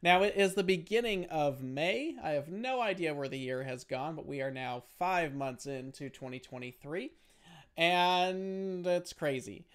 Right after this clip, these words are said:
So, uh, today we're talking about, uh, what's up for the night skies of May here in twenty twenty-three. Um, it is, uh, Cinco de Mayo today as well. So, uh, so basically it's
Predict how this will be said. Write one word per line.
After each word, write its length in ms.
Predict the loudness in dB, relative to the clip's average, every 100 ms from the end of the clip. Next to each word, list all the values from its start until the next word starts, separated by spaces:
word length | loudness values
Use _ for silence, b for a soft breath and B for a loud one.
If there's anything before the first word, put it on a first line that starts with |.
| -20 -18
So, 600 | -2 4 8 8 6 0 -2
uh, 220 | 4 4
today 260 | 4 4 4
we're 140 | 4
talking 320 | 2 0 0 2
about, 340 | 4 4 0 _
uh, 180 | -2 0
what's 380 | 2 2 0 2
up 260 | 0 -2 -8
for 140 | -10
the 100 | -8
night 460 | -4 -4 -4 -8 -14
skies 560 | -4 0 2 2 -2
of 340 | -6 -6 -6 -8
May 460 | -4 -2 0 0
here 240 | -2 -6 -8
in 80 |
twenty 320 | -10 -10 -8 -10
twenty-three. 880 | -12 -10 -12 -12 -8 -6 -4 -6 -10 _
Um, 380 | -2 0 0 -4 -8
it 220 | -8 -8 0
is, 600 | 4 6 6 2 -2 -10 -6
uh, 200 | -4 -4
Cinco 720 | -6 -8 -4 0 0 0 -4 -10 -12
de 140 | -10
Mayo 640 | -8 -8 -6 -4 -4 -8 -12
today 380 | -6 -2 0 -2
as 300 | -4 -4 -8
well. 400 | -8 -4 -4 -6
So, 360 | -8 -4 -2 -2 B B B B B 2
uh, 380 | 4 6 4 -4 -12 -10
so 240 | -6 -6 -6
basically 420 | -6 -6 -8 -6
it's 180 | -6 -8